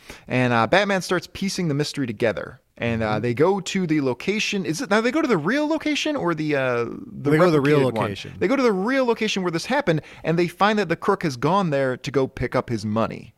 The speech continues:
Speaker 2: Yeah, it turns out that, uh, when he committed the original crime that got him on death row, apparently,
Speaker 1: Yeah.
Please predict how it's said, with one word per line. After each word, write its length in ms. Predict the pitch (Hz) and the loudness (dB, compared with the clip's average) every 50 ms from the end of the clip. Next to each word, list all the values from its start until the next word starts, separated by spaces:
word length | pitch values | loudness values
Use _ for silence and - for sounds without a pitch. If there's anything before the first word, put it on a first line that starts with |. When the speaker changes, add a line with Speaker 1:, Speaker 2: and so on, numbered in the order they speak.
| _ _ _ - | _ _ _ -8
Speaker 2:
Yeah, 140 | 135 151 160 | -6 -6 -6
it 100 | 123 117 | -6 -4
turns 280 | - 165 196 220 151 151 | -2 0 0 2 2 2
out 220 | 170 190 185 - | 2 0 0 0
that, 320 | 147 131 120 120 113 - | 0 0 0 0 -2 -2
uh, 160 | 131 120 120 117 | -2 -2 0 -2
when 340 | 113 120 117 117 110 110 104 | -2 -4 -4 -4 -4 -6 -6
he 160 | 90 113 107 | -6 -8 -8
committed 340 | - - 139 170 185 165 123 | -6 -4 -2 -2 -2 -2 -2
the 80 | 123 | -2
original 360 | 113 123 151 151 160 156 139 120 | -2 -2 -2 -2 -2 -4 -4 -4
crime 380 | - - 175 170 143 127 117 | -4 -2 -2 0 0 -2 -2
that 160 | 101 120 - | -2 -2 -2
got 220 | - 147 151 165 170 | 0 2 2 2 2
him 80 | 156 | 2
on 180 | 135 123 113 92 | 0 0 -2 0
death 300 | - 151 156 165 - - | 2 2 2 2 2 0
row, 240 | 113 117 151 185 160 | 2 4 6 6 6
apparently, 600 | 123 - - 135 120 123 123 120 120 131 151 151 135 | 4 2 0 0 0 -2 -2 -4 -2 -2 -2 -2 -2
Speaker 1:
Yeah. 240 | 120 127 127 123 | -2 0 0 0